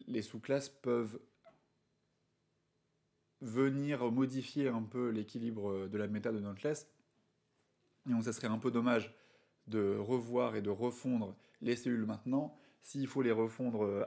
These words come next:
après l'implémentation des sous-classes. Donc apparemment, on aura d'abord les sous-classes.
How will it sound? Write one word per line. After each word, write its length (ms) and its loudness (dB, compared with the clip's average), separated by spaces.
après 600 2
l'implémentation 560 -2
des 60 0
sous-classes. 440 -8
Donc 240 0
apparemment, 560 0
on 100 2
aura 200 -2
d'abord 400 2
les 100 -2
sous-classes. 500 -4